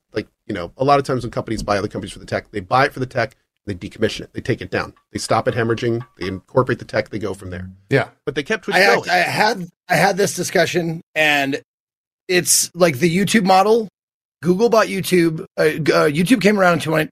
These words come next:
Speaker 3: two thousand five. Google bought them in two thousand six, and they were not profitable until two thousand ten.
Speaker 1: Well, see, that, that's my
Speaker 3: So,
Speaker 1: point. Do you think Amazon
Speaker 3: I'm gu-, I'm
Speaker 1: bought
Speaker 3: guessing
Speaker 1: them with the
Speaker 3: maybe,
Speaker 1: intention of
Speaker 3: like,
Speaker 1: turning them into a,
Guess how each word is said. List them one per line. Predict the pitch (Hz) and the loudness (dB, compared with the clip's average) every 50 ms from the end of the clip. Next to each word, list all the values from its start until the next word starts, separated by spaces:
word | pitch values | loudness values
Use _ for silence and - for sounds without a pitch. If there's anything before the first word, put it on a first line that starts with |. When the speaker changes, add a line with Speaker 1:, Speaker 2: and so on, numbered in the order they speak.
| _ - | _ -8
Speaker 3:
two | - 165 | -2 2
thousand | 147 151 147 143 147 127 | 2 2 2 0 -4 -6
five. | - 117 117 107 113 127 127 _ _ _ _ _ _ _ _ _ _ _ _ _ _ _ _ _ _ - | -4 -2 -2 -2 -2 -4 -8 _ _ _ _ _ _ _ _ _ _ _ _ _ _ _ _ _ _ -2
Google | 160 180 180 214 196 | -2 0 2 2 2
bought | 160 185 170 165 | 4 2 2 2
them | - 165 160 | 0 -6 -6
in | 151 | -6
two | - 151 139 | -8 -6 -4
thousand | 156 147 143 139 131 | -2 -2 -2 -2 -2
six, | 120 - 160 139 117 107 - - - _ _ - | -2 0 0 0 0 -2 -6 -12 -14 _ _ -10
and | 143 143 | -4 -2
they | 156 170 | 0 2
were | 180 180 | 2 4
not | 180 175 147 127 | 2 2 2 2
profitable | - 165 156 127 131 139 131 123 117 | 0 0 0 0 -4 -4 -2 -2 -2
until | 117 117 117 120 117 | -2 -4 -6 -8 -6
two | 117 - 139 | -6 -4 -2
thousand | 120 123 113 110 110 113 104 - - _ | 0 0 0 0 -2 -6 -10 -12 -16 _
ten. | - 127 127 - - - _ _ _ _ _ _ _ _ _ _ _ _ _ _ _ _ _ _ | -6 -6 -6 -6 -6 -10 _ _ _ _ _ _ _ _ _ _ _ _ _ _ _ _ _ _
Speaker 1:
Well, | - 175 202 185 | 2 2 4 4
see, | - 196 | 2 2
that, | 185 185 180 - | 2 2 2 0
that's | - - 147 127 117 | 0 0 2 2 2
my | 110 127 | 2 0
Speaker 3:
So, | - | 0
Speaker 1:
point. | - - - - _ _ _ _ _ _ _ _ - | 0 -2 -2 -2 _ _ _ _ _ _ _ _ -8
Do | 117 139 | -4 -4
you | 139 | -2
think | 131 160 156 147 - - | 0 -2 -2 -2 -2 -4
Amazon | 147 143 147 147 143 180 180 180 | -4 -4 -2 -2 0 2 2 2
Speaker 3:
I'm | 175 180 | 0 0
gu-, | 151 196 - - | -4 -4 -4 -2
I'm | 196 196 190 | -2 -2 -2
Speaker 1:
bought | 170 156 | 0 2
Speaker 3:
guessing | 208 208 208 202 - 208 | 2 4 2 2 0 -2
Speaker 1:
them | 196 180 | -2 -2
with | 175 180 | -2 -2
the | 185 | -2
Speaker 3:
maybe, | 185 170 170 170 | -2 -2 -2 -2
Speaker 1:
intention | 160 156 156 | 0 0 2
of | 151 151 143 | 2 2 0
Speaker 3:
like, | 131 | 0
Speaker 1:
turning | 131 147 135 135 127 | 0 -2 -2 -2 -2
them | 127 123 | -2 0
into | 131 131 131 131 - - 131 120 107 | 0 0 -2 -2 -2 -2 -2 0 0
a, | 113 110 98 92 92 92 - | 0 -2 -2 -4 -6 -8 -12